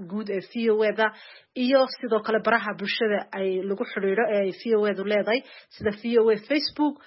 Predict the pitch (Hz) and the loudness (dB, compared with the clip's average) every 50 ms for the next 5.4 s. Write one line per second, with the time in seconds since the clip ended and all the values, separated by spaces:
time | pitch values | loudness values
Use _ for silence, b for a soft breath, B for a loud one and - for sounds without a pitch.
0 | B B B - 233 254 254 - - 262 247 247 247 - 247 247 - 254 247 247 | B B B 0 2 2 2 0 0 0 0 0 0 -2 -4 -4 -2 -2 0 2
1 | 240 240 240 240 240 240 247 269 285 277 - _ _ _ _ _ _ _ - 233 | 2 4 4 4 2 2 0 -2 -2 -2 -4 _ _ _ _ _ _ _ -4 2
2 | 240 285 285 - - 233 226 - - - 196 180 - 190 190 - - - 240 226 | 2 2 2 2 0 -4 -6 -4 -4 -4 -2 -2 -2 -6 -8 -6 -4 -2 2 2
3 | 202 190 190 190 185 175 175 B B B B B _ - 247 233 - 220 226 220 | 2 2 2 2 0 0 -4 B B B B B _ -8 -8 -6 -2 0 0 0
4 | 214 - 226 196 214 208 - 202 202 - 196 202 196 - - 170 180 196 190 - | 0 -2 -4 -4 -4 -4 -6 -8 -8 -6 -4 -4 -4 -6 -6 -6 -6 -6 -4 -2
5 | 190 180 180 196 208 220 233 | -2 -2 0 2 2 0 0